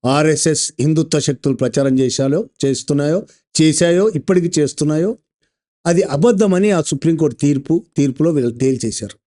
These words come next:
ఆలయం కూల్చి మసీదు నిర్మించారనడానికి ఎలాంటి ఆధారాలు లేవు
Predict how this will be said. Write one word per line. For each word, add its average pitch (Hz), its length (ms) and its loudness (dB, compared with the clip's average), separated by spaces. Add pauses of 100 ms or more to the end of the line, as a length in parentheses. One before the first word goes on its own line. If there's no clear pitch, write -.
(880)
ఆలయం 190 500 4
కూల్చి 170 400 2
మసీదు 170 520 0
నిర్మించారనడానికి 147 1120 0
ఎలాంటి 185 600 2
ఆధారాలు 151 600 0
లేవు 127 720 0